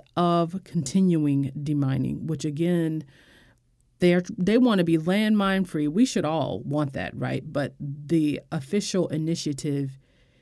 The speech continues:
is to be landmine free by the year twenty twenty-five, and that's of all areas affected by landmines. Harry will then unveil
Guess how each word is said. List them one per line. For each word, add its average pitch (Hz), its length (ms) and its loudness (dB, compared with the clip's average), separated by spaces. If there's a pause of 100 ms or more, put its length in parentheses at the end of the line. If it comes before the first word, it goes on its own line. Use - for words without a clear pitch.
(300)
is 180 240 4
to 175 140 0
be 156 160 -2
landmine 151 640 0
free 147 420 -8 (840)
by 135 360 -2
the 131 140 -2
year 135 180 -2
twenty 147 280 -4
twenty-five, 135 580 -6
and 143 120 -2
that's 160 400 -6 (540)
of 147 120 -4 (100)
all 147 380 0
areas 135 460 -6
affected 135 640 -6 (420)
by 135 460 -4 (100)
landmines. - 720 -4 (720)
Harry 233 420 4
will 196 440 2
then 240 380 6
unveil 190 520 4